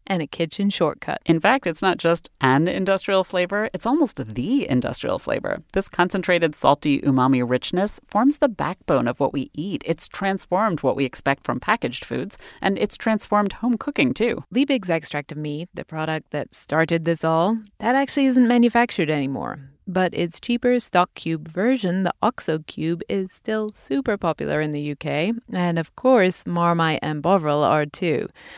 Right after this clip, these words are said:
Speaker 1: Although, like I said, these days they're more commonly found on toast and as a hot drink rather than used as an ingredient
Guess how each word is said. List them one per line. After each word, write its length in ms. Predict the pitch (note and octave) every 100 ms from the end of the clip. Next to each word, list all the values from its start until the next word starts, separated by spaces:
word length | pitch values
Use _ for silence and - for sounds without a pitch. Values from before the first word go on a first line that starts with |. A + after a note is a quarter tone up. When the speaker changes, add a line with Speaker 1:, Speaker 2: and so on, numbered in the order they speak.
| - -
Speaker 1:
Although, 200 | - F3+
like 200 | E3 E3
I 60 | D#3
said, 380 | D#3+ G#3+ F#3 E3+
these 200 | A3+ C#4
days 300 | D4 C#4 B3+
they're 140 | G3+
more 300 | F#3 G3+ D4+ -
commonly 420 | C#4 C4 B3 G#3+
found 320 | G3+ F#3 F#3
on 220 | E3+ E3
toast 540 | E3+ - G#3+ G3 - -
and 180 | F#3 F3
as 140 | E3
a 60 | D3
hot 280 | - A#3+ -
drink 340 | E3 D3+ B2+
rather 320 | D#3 D#3+ D#3
than 240 | D3+ D#3+ D#3+
used 340 | D#3 D#3 D3+
as 160 | D#3+ D3
an 120 | D#3
ingredient 520 | D3+ D3+ D#3 D3+ C#3+